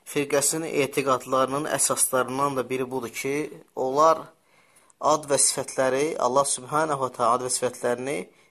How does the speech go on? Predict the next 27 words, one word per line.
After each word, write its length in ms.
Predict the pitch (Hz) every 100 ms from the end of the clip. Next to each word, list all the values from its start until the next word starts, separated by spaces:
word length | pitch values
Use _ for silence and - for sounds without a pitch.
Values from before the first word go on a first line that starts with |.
| - 156
inkar 260 | 156 156 120
edirlər. 460 | 98 95 - - - _ _ _ _ _ _ _ _ _ _ _ - -
Ad 160 | 123 117
və 120 | 120
sifətləri 400 | - 117 135 151
bütünlüklə 480 | 151 170 170 170 139 120
inkar 300 | - 117 104
edirlər. 320 | 101 95 82 - - _ _ _ - _ - _ -
Və 140 | 180 -
Şeyxülislam 480 | 214 196 185 208 185
İbn 160 | 160 147
Teymiyyə 400 | 156 156 170 143
rahmehullah, 600 | 127 143 135 135 143 143
düzdür, 240 | 139 127
onları, 400 | 127 131 131 139 139 - - - - _
e, 200 | 110 107 117
üç 140 | 143 -
qismə 320 | - 139 151 170
bölüb 340 | 214 131 98 - _ _ _ _ _ _ -
və 160 | 131 131
deyir 220 | 147 147
ki, 160 | - 143
onların 360 | 139 135 143 139
bəzisi 480 | 143 131 117 - 127
var 220 | 123 -
ki, 320 | - 147 156 - _ - _ _ -
adları 560 | 139 127 131 139 156